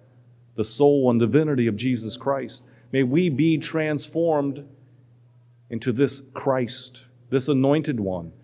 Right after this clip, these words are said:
this Son of the living God, that we go forth from our assembly this morning into the world who needs to see Jesus the Christ, the Son of the living God,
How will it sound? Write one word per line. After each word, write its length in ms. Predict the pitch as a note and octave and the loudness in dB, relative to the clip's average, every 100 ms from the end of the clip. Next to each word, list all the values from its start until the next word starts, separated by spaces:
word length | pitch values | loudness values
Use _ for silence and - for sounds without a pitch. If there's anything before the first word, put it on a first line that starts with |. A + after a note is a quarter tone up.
| _ | _
this 360 | A#2 C#3 - - | 2 2 2 -2
Son 480 | - D#3 D#3 E3 E3 | 2 4 4 2 0
of 120 | D3+ | -2
the 100 | C3 | 0
living 320 | C3 C#3 C#3 B2+ | 0 0 -2 -4
God, 480 | C3 C#3 A#2+ E2+ - _ _ _ - | -6 -8 -12 -14 -18 _ _ _ -2
that 160 | C#3+ | 0
we 220 | D3 G3 F3 | 4 2 4
go 240 | D3+ D3 | 2 2
forth 680 | - - D#3+ E3 D#3 - - - _ _ _ _ | 0 2 4 4 2 -10 -20 -20 _ _ _ _
from 180 | D3 C#3 | -4 -2
our 200 | C#3+ D#3+ | 0 0
assembly 540 | C#3+ E3 E3+ D#3 D3+ | 2 2 2 0 0
this 280 | C3+ C3+ - | -2 -4 -4
morning 540 | C#3+ E3+ E3 A#2+ F2 - _ _ _ - | -4 -4 -6 -8 -10 -16 _ _ _ -4
into 580 | D#3 F3 F3+ - - D#3+ | -2 0 -2 -4 -2 2
the 120 | D3+ | 2
world 560 | C#3 E3+ F#3 B2+ - - - _ _ | 2 2 2 -2 -8 -16 -20 _ _
who 160 | - D#3 | -6 0
needs 420 | D3 F3+ F#3 D3 | 2 2 0 -4
to 160 | - D3+ | -4 -2
see 720 | - - G#3 G#3+ E3 G2 E2 - - _ _ _ _ _ _ - | 0 0 0 -2 -4 -6 -10 -20 -20 _ _ _ _ _ _ -10
Jesus 720 | D3 D3+ C3 A2+ G2 - - | -4 -2 -2 -2 -4 -6 -10
the 200 | - A#2+ | -6 -6
Christ, 640 | - B2+ G2 F2 - - - _ - | -2 -2 -2 -4 -8 -8 -16 _ -6
the 100 | A#2+ | -4
Son 400 | - C3+ C3 B2+ | 0 0 0 0
of 80 | A2+ | -2
the 80 | |
living 320 | A2+ A#2 A2 G#2+ | 0 0 0 -2
God, 340 | G#2+ G2 F#2+ | -2 -4 -6